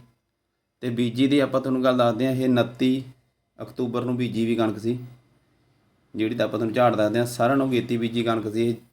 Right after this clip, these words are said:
ਸੁਪਰ ਸੀਡਰ ਨਾਲ ਕਣਕ ਬੀਜੀ ਸੀ ਤੇ ਇਹਦਾ ਰਿਹਾ ਇਹ ਝਾੜ। ਤੇ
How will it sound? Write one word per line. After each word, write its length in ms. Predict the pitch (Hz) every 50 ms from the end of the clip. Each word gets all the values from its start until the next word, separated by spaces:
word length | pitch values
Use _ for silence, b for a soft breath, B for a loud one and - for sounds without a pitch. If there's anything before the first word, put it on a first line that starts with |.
| _ _ _ _ _ _ -
ਸੁਪਰ 200 | 113 117 120 120
ਸੀਡਰ 240 | 120 127 117 120 123
ਨਾਲ 160 | 127 127 123
ਕਣਕ 240 | 123 113 107 107 117
ਬੀਜੀ 280 | 107 113 107 117 120
ਸੀ 180 | 117 127 123 127 123 123 - - _ _ _ _ _ _ _ _ _ _ _ _ _ _ _ _ _ _ _ _ _ -
ਤੇ 400 | 104 95 101 98 92 90 90 - - - _ _ _ _ _ _ _ _ -
ਇਹਦਾ 240 | 117 120 117 127 127
ਰਿਹਾ 180 | 123 120 117 117
ਇਹ 260 | 110 110 117 113 113
ਝਾੜ। 280 | 131 131 123 117 110 117 120 120 - - _ _ _ _ _ _ _ _ _ _ _ _ _ _ _ _ _ _ _ _ _ _ _ _ _ _ _ _ _ _
ਤੇ 80 | _